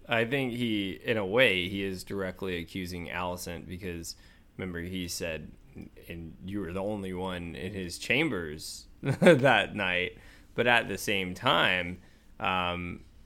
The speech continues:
you know, all these council members are plotting their own plans, and Alicent didn't even, you know, and he wasn't a part of it, and he's part of the council. So I think he thinks that Alicent killed Viserys, murdered him,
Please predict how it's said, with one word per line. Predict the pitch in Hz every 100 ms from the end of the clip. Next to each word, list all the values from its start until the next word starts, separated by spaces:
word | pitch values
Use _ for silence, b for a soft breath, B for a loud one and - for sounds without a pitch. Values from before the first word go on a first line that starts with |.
| -
you | 98 98
know, | 92 90
all | 95
these | 101 98 90
council | - 104 98 98
members | 95 95 95 92 90
are | 92 80
plotting | - 104 95 95 95
their | 92 90
own | 92 87
plans, | 92 104 127 131 87 85 80 - - - -
and | 98
Alicent | 95 98 - 98 92
didn't | 95 95
even, | 92 90 90 - - - - -
you | 98 95 90
know, | 87 80
and | 95 98
he | 101
wasn't | 98 90 87
a | 85
part | - 107 120
of | 120
it, | 127 -
and | 98
he's | 98 95 90
part | - 95
of | 123
the | 123
council. | 127 135 131 165 165 b b b b
So | - - 120 110
I | 101 127
think | 147 147 123
he | 123
thinks | 107 113 101 -
that | 101 90 80
Alicent | 101 104 95 92 90 - -
killed | 139 127 107 95 92
Viserys, | 95 - 90 85 82 82 - - b b b - -
murdered | 92 117 120 95 87
him, | 87 87